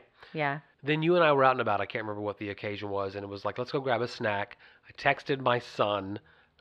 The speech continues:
Speaker 2: who my daughter was also at home, said, "Hey, do you want us to <laughs> buy you lunch?" And he said,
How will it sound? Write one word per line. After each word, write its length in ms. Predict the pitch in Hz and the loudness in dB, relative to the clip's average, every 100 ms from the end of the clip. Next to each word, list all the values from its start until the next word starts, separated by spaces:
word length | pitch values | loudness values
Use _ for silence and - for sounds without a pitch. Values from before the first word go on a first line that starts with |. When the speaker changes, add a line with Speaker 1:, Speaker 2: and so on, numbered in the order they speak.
| 123 | -6
Speaker 2:
who 180 | 117 120 | -6 -2
my 180 | 117 107 | -2 2
daughter 240 | 110 113 | 2 2
was 140 | 110 107 | 0 0
also 320 | 107 - 113 | -2 -2 -6
at 60 | 107 | -2
home, 260 | 107 104 - | -2 -2 -4
said, 160 | - 117 | -8 -4
"Hey, 200 | - 123 | 2 2
do 60 | 120 | 2
you 100 | 117 | 0
want 180 | 113 117 | 2 0
us 80 | - | -2
to 60 | |
<laughs> 100 | 123 | -2
buy 80 | 113 | -2
you 140 | 120 | 0
lunch?" 520 | 113 107 104 - - - - - | 0 0 0 4 4 4 -6 -10
And 100 | 113 | -4
he 60 | 117 | -4
said, 360 | - 123 107 | 2 2 2